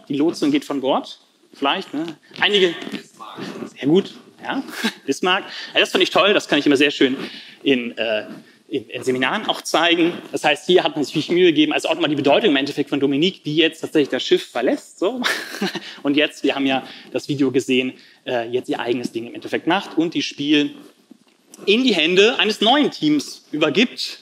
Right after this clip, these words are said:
unter Carol Rupp, ähm, die quasi von den Spielemesse E G jetzt mitgetragen wird. Was das Ganze jetzt bringt, ich bin wirklich sehr gespannt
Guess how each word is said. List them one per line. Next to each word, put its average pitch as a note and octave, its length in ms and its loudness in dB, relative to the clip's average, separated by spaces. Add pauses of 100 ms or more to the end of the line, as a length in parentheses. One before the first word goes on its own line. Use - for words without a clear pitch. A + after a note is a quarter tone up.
unter B2+ 300 -2
Carol B2 360 -2
Rupp, F#3+ 200 0 (640)
ähm, B2+ 360 2 (300)
die C#3 80 -4
quasi B2+ 320 -4
von B2+ 140 -8
den A#2 120 -10
Spielemesse C3 840 -2 (280)
E C3+ 120 -4
G A#2 220 -2
jetzt A#2 280 -4
mitgetragen C3+ 800 -2
wird. A#2 140 0
Was A3 120 2
das B3 140 2
Ganze A3 220 2
jetzt D#3+ 120 0
bringt, C4 220 2
ich - 80 -4
bin D#3+ 100 0
wirklich D#3 160 -2
sehr B2 140 4
gespannt - 500 -2